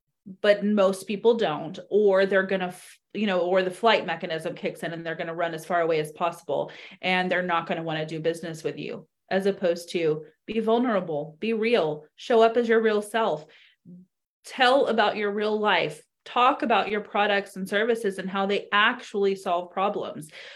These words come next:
When you solve someone's problem, they're going to wanna buy that from you, but if they have that problem, right? And so you're not gonna have to chase them down because they need those,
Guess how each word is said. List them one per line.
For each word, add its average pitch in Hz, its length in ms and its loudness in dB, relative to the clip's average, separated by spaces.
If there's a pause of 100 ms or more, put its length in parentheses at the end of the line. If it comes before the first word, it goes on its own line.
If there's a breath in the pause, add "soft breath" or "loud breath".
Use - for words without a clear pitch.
(120)
When 214 200 2
you 285 160 0
solve 233 360 2
someone's 220 360 0
problem, 269 520 0 (420 loud breath)
they're 233 220 6
going 294 160 2
to 277 60 -2
wanna 254 220 2
buy 233 220 4
that 240 240 0
from 220 160 -4
you, 226 120 -2
but 220 120 4
if 226 100 0
they 247 360 2
have 262 240 -2
that 269 140 -2
problem, 233 460 2
right? 233 240 2
And 233 120 -2
so 269 80 -10
you're 262 120 -6
not 302 200 0
gonna 349 120 -4
have 262 160 0
to - 80 -14
chase 196 300 -4
them 170 120 -8
down 143 280 -10 (560)
because 226 320 0
they 226 160 2
need 220 320 -2
those, 170 280 -2